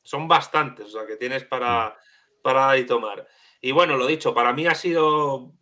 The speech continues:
Speaker 1: la verdad es que ha sido uno de los encuentros más, más bonitos que he tenido en el canal, más, más interesantes. Siempre aprender por, por una nación de una cultura asiática es tremendamente provechoso.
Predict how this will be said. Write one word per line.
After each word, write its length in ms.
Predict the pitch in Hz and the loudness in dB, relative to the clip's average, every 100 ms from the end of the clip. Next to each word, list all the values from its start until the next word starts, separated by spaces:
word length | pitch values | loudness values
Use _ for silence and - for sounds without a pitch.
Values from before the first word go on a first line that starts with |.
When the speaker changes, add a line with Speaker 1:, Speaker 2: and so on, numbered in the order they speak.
| _ - _ - | _ -20 _ -2
Speaker 1:
la 140 | 135 | 2
verdad 140 | 139 160 | 2 2
es 40 | |
que 60 | 165 | 0
ha 20 | |
sido 120 | 170 | 0
uno 80 | 165 | 2
de 40 | |
los 100 | 156 | 2
encuentros 400 | 151 160 151 143 | 0 -2 -2 -4
más, 320 | 135 135 120 | 0 0 -2
más 200 | 120 117 | -6 -8
bonitos 340 | 110 117 131 - | -6 -8 -8 -10
que 80 | 123 | -10
he 40 | |
tenido 220 | 113 110 | -10 -8
en 60 | 104 | -10
el 120 | - | -12
canal, 600 | 101 101 135 160 151 123 | -10 -2 2 2 0 -4
más, 500 | 117 117 113 113 - | -8 -8 -6 -10 -10
más 140 | 123 | -10
interesantes. 760 | 135 123 110 117 131 143 170 175 _ _ - | -8 -8 -6 -4 -4 -2 -4 -4 _ _ -4
Siempre 280 | 160 156 180 | 0 4 4
aprender 340 | 170 151 147 | 4 0 -2
por, 280 | 143 131 123 | -2 -4 -4
por 100 | 139 | -2
una 240 | 139 139 - | -2 -2 -10
nación 520 | 127 127 123 143 135 | -8 -6 -4 -4 -4
de 100 | 123 | -6
una 260 | 123 123 120 | -4 -6 -6
cultura 340 | 117 123 117 | -10 -6 -4
asiática 540 | - 127 123 120 117 120 | -2 -4 -6 -4 0 0
es 140 | 117 | -2
tremendamente 600 | 117 117 117 113 113 117 | -6 -6 -6 -6 -6 -8
provechoso. 640 | 113 104 - 131 165 180 | -8 -12 -12 -10 -8 -8